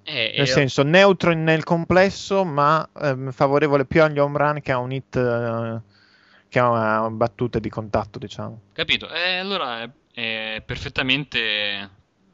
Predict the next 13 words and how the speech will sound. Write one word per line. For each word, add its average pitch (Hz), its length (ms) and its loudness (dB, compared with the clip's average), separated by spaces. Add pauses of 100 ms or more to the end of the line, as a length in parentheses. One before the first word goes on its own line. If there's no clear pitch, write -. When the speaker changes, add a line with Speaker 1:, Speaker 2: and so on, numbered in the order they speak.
(140)
Speaker 1:
va, 101 800 -6 (420)
insomma, 107 800 -6 (600)
si 110 380 -2
ama-, 123 300 2
a-, 113 200 -8
armonizza 117 480 -6
perfettamente 123 640 -6
con 110 100 -6
quello 120 200 -8
che 110 60 -8
abbiamo 113 180 -8
detto 113 160 -14
finora. 127 400 -8